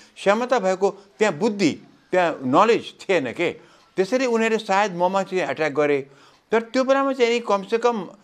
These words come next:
स्वास्थ्य मन्त्रालयले चाहिँ, अ, नगर-, त्यस्तो गरे तापनि आम क्याबिनेटले त बुझ्न सक्नु पर्थ्यो कि एउटा सिनियर डाक्टर नेपालमा पचास वर्ष काम गरिसकेका छ। पचास वर्ष माने म-, मैले त सेवा त गरेँ,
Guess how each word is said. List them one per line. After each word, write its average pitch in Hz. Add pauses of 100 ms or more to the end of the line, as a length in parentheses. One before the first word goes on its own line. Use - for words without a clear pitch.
(160)
स्वास्थ्य 165
मन्त्रालयले 190
चाहिँ, 175
अ, 127 (340)
नगर-, 139
त्यस्तो 143
गरे 139
तापनि 151 (540)
आम 254
क्याबिनेटले 240
त 214
बुझ्न 202
सक्नु 170
पर्थ्यो 156
कि 185 (280)
एउटा 190
सिनियर 220
डाक्टर 190
नेपालमा 175
पचास 202
वर्ष 180
काम 156
गरिसकेका 147
छ। 139 (460)
पचास 254
वर्ष 214 (600)
माने 185 (140)
म-, 113
मैले 170
त 196
सेवा 170
त 202
गरेँ, 202